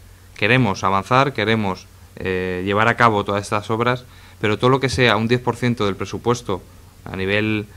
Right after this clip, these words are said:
eh, municipal, eh, sí que pedimos que la gente, eh, pueda decidir con estas grandes obras que llevamos, insisto, veinticinco años hablando de ellas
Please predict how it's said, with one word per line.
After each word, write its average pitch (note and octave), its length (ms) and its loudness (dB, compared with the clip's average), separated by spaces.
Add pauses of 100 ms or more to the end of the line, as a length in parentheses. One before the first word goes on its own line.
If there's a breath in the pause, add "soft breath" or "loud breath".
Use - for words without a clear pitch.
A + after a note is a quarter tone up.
(200 loud breath)
eh, G2 360 -2
municipal, G#2+ 600 0 (380 loud breath)
eh, F#2 440 -8
sí A#2 120 -6
que A#2+ 100 -2
pedimos A2 400 0
que G#2 120 -2
la F#2+ 80 0
gente, A#2 360 -2 (380 loud breath)
eh, F#2+ 380 -10 (140)
pueda A#2+ 300 4
decidir G#2+ 560 0 (300)
con F2+ 320 -6
estas A2+ 340 -2
grandes A2+ 440 0
obras G#2 340 0
que - 80 -8
llevamos, G2+ 340 -4
insisto, G2+ 400 -6
veinticinco G2+ 580 -2
años G#2+ 220 0
hablando G2+ 380 0
de G2+ 100 0
ellas A#2 280 0